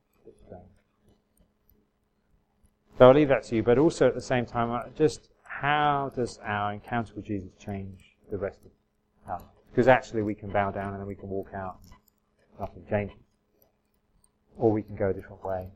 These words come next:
and we can live in a different way. And I think that's the most important thing.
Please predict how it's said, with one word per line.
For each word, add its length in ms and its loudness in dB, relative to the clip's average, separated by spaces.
and 100 -6
we 120 -6
can 200 -14
live 120 -4
in 100 -10
a 60 -12
different 320 -20
way. 100 -20
And 100 -2
I 40 2
think 220 -6
that's 360 -8
the 80 4
most 380 -2
important 340 -18
thing. 100 -20